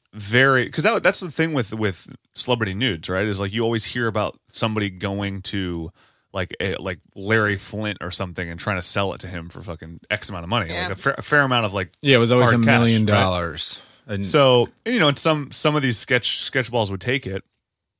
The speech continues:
Speaker 1: And, but
Speaker 3: Jenny McCarthy,
Speaker 1: Yeah.
Speaker 3: seven times.
Speaker 1: But, you know, if you, if you've already done that, then it, it decreases the value, which is kind of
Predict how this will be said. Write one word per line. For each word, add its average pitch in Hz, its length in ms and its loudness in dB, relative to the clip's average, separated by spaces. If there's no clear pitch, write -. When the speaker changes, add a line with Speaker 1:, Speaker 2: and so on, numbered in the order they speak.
Speaker 1:
And, 104 400 0
but 123 220 2
Speaker 3:
Jenny 104 120 4
McCarthy, 95 540 -2
Speaker 1:
Yeah. 95 220 0
Speaker 3:
seven 87 440 -2
times. 80 220 -6
Speaker 1:
But, 165 140 2
you 226 100 -2
know, 123 140 4
if 120 120 -2
you, 147 420 2
if - 140 -4
you've 156 200 0
already 127 420 4
done 131 260 0
that, 87 280 -6
then 110 260 0
it, 104 140 -4
it 98 240 -8
decreases 120 540 -4
the 104 60 -2
value, 107 680 -2
which 131 220 -2
is 156 120 -2
kind 196 300 -2
of 127 240 -6